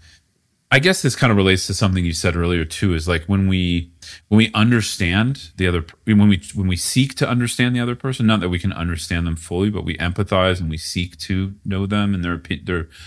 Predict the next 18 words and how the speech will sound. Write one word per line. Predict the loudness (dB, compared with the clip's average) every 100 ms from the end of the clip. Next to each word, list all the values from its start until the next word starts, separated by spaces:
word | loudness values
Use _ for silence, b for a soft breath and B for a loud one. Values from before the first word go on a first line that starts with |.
| B _
perspectives | -4 0 0 0 0 -2 -6
and | -6 -6
why | -4 -2 0 0 -2
they | -4 -6
feel | -6 -6
the |
way | -6 -8
they | -6
do. | -6 -4 -4 -6 B B B B B 2
Um, | 4 4 4
I |
think | 4
it's | 4
similar | 4 4 6
with | 4
these, | 2 -2 -6 -6
you | -2
know, | -2 -4